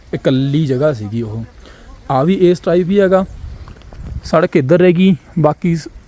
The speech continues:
ਸ਼ਹਿਰ ਪਿੰਡ ਉੱਧਰ ਰਹਿ ਗਏ, ਇੱਧਰ ਰਹਿ ਗਿਆ। ਮੋਟਰਸਾਈਕਲ ਆਪਾਂ ਇੱਥੇ ਲਾਏ ਨੇਗੇ। ਤੇ ਹੁਣ ਆਪਾਂ ਜਾਣਾ ਇੱਥੋਂ ਨੀਚੇ, ਲਗਭਗ ਟਰੈਕ ਹੋ ਜਾਊਗਾ ਆਪਣਾ ਇਹਦੇ ਵਿੱਚ। ਇੱਦਾਂ ਜਾਣਾ ਨੀਚੇ,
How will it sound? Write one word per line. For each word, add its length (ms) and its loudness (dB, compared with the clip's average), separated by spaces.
ਸ਼ਹਿਰ 280 2
ਪਿੰਡ 180 0
ਉੱਧਰ 220 2
ਰਹਿ 160 4
ਗਏ, 220 0
ਇੱਧਰ 240 2
ਰਹਿ 140 0
ਗਿਆ। 180 0
ਮੋਟਰਸਾਈਕਲ 520 2
ਆਪਾਂ 180 2
ਇੱਥੇ 260 0
ਲਾਏ 180 4
ਨੇਗੇ। 280 4
ਤੇ 120 4
ਹੁਣ 120 4
ਆਪਾਂ 280 0
ਜਾਣਾ 200 2
ਇੱਥੋਂ 220 2
ਨੀਚੇ, 380 2
ਲਗਭਗ 500 2
ਟਰੈਕ 280 0
ਹੋ 180 4
ਜਾਊਗਾ 200 0
ਆਪਣਾ 260 0
ਇਹਦੇ 160 2
ਵਿੱਚ। 220 0
ਇੱਦਾਂ 220 2
ਜਾਣਾ 220 0
ਨੀਚੇ, 520 2